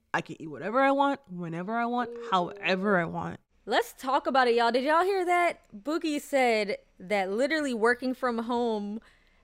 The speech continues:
Speaker 2: has alleviated the anxiety of just being able to eat her own culture's food in peace. And, and that's, like, a, a massive thing. I think asking from a standpoint of admiration.
Speaker 1: Okay, so why are you asking about my culture? No, it's like,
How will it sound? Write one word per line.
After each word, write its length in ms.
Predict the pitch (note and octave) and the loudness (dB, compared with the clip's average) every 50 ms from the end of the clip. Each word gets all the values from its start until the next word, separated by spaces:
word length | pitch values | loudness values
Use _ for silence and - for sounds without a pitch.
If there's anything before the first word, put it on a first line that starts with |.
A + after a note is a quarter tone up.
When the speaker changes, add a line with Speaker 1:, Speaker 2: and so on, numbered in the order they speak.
| _ | _
Speaker 2:
has 240 | - C4 A#3+ A3+ A3 - | 0 2 2 2 2 2
alleviated 760 | G#3+ A#3 A#3 B3 D#4 F4+ F#4+ F4+ E4+ F4+ F4 E4+ D#4+ E4 C4 | 2 2 2 4 4 2 2 2 2 0 0 0 0 -2 0
the 100 | A#3+ C#4+ | 2 2
anxiety 560 | C#4 C4+ C4 A#3+ C4+ C4+ C#4 C#4+ C#4+ C4+ C4+ B3 | 4 4 4 6 6 6 6 6 4 4 4 4
of 180 | A#3+ B3+ A#3+ | 4 4 2
just 320 | A3+ D4+ F#4+ A4 A4 - - C#4 C4+ | 4 6 6 6 6 4 0 -2 2
being 160 | C4+ F#4+ F#4 | 4 4 4
able 180 | G4 G4 F4+ F#4 | 4 2 0 0
to 80 | E4+ - - | -2 -2 -2
eat 220 | D#4+ D#4+ D#4 - - _ - | -4 -4 -4 -6 -10 _ -4
her 200 | - C#4+ D4+ - | 0 0 2 4
own 240 | - D4 D4 D4+ C#4 | 4 2 2 2 2
culture's 460 | - F4 C#4 C4+ - C#4+ B3+ B3 - - _ _ _ | 4 4 4 4 2 -2 -4 -4 -6 -12 _ _ _
food 520 | - C4+ C#4 C#4 C4 B3 A#3 A3 G3+ - - - _ _ _ - | -4 -2 0 0 0 2 0 0 0 -2 -6 -10 _ _ _ 2
in 320 | C#4+ D4+ D4+ C#4+ C#4+ C4 C4+ | 4 4 4 4 2 0 -2
peace. 440 | - - D#4+ D#4 D4 C4 A#3+ - - - - - - - - - | -4 -4 -2 -2 0 -2 -4 -6 -8 -14 -18 -16 -16 -12 -4 2
And, 240 | D4 D4 D4 C#4 - | 4 4 4 4 2
and 200 | - C#4+ C#4+ C#4+ | 0 0 0 2
that's, 220 | D#4 G4 G4+ - | 0 0 0 0
like, 260 | A4+ A4 F#4+ D#4 - | 0 0 0 0 -2
a, 320 | - - C4+ B3+ A#3+ G#3+ - - | 0 2 4 4 4 2 2 0
a 120 | A#3+ A#3+ | 0 0
massive 600 | A3+ A3 A3 A3 G#3+ A3+ A#3+ A#3+ - C4 A#3+ A3 | 0 -2 -2 0 0 0 0 0 0 -2 -2 -2
thing. 260 | - - B3 A#3+ A3 G#3 | -2 0 0 0 0 0
I 100 | G3 G#3 | -2 -4
think 300 | - D4 D4 C#4+ - - - - | -4 -4 -6 -6 -6 -12 -10 -4
asking 440 | - A3+ B3 D4+ - - E4+ E4 | 0 0 0 0 -2 -6 -10 -8
from 180 | E4 - D#4 C#4+ | -6 -4 -4 -4
a 60 | B3+ | -4
standpoint 460 | B3+ - C4 B3 B3 A#3+ C4+ B3+ A#3+ | -4 -4 -6 -6 -4 -4 -4 -4 -4
of 80 | A3+ F#3+ - | -4 -4 0
admiration. 880 | - A3+ A#3 A#3 A#3 A3 G3+ G3 F#3+ A3 A3+ - C#4 C#4 D4 D#4+ F#4 G#4 - | 2 2 2 2 0 -2 -2 -2 -4 -4 -4 -4 -4 -4 -4 -4 -6 -6 -4
Speaker 1:
Okay, 400 | - A3+ A#3+ - A3 G#3 F#3 F#3+ | -2 -2 -2 -2 -2 -2 -2 -2
so 140 | F#3 - G#3+ | -2 0 0
why 100 | G3+ G3 | 0 2
are 40 | A3 | 2
you 100 | A#3+ G#3+ | 2 2
asking 340 | F3 G3+ - - - A3 | 0 0 -2 -4 -4 -4
about 220 | G#3+ G3 F#3+ G3 G3 | -4 -2 -2 -2 -2
my 140 | F#3+ F3 E3+ | -2 -4 -6
culture? 640 | - - - F#3 F#3+ G3 F#3+ - - F#3+ F3 E3+ - | -6 -6 -4 -2 -2 -2 -4 -6 -6 -4 -4 -2 0
No, 340 | A3+ C4+ F4 D#4+ B3+ F#3 E3 | 2 4 4 6 4 4 4
it's 180 | E3+ A#3 C4+ C4+ | 2 2 2 2
like, 360 | B3 A3+ A3+ A3+ A#3 G#3+ | 2 2 2 0 -2 -4